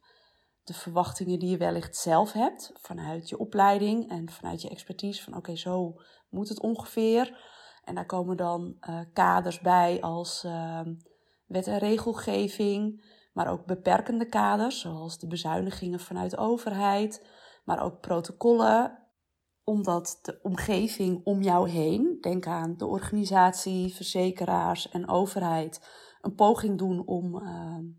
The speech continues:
problemen te voorkomen, om misstanden te voorkomen, om breakdowns te voorkomen. En jij en ik weten dat je die nooit honderd procent zult kunnen voorkomen, dat er altijd heel veel omstandigheden zijn die maken dat,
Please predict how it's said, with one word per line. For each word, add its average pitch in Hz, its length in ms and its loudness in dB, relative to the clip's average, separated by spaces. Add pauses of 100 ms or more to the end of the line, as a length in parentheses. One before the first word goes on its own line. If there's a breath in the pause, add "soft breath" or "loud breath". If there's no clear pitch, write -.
(720)
problemen 180 500 4
te - 100 -8
voorkomen, 240 760 4
om 160 200 -6
misstanden 214 640 0
te 220 120 -8
voorkomen, 202 840 0
om 156 200 -10
breakdowns 190 640 4
te 190 100 -10
voorkomen. 190 760 -4 (680 soft breath)
En 185 120 -2
jij 185 220 4
en 185 80 2
ik 180 120 -6
weten 180 360 0
dat 175 180 -8
je 185 60 -12
die 185 140 -2
nooit 196 320 2
honderd 196 300 -6
procent 180 440 -4
zult 170 520 -10 (220)
kunnen 220 280 4
voorkomen, 254 800 2
dat - 160 -12
er - 80 -12
altijd 190 300 -6
heel 202 200 -2
veel - 140 -10
omstandigheden 185 760 -2
zijn 170 320 -2
die 180 140 -6
maken 180 440 -4
dat, 170 360 -8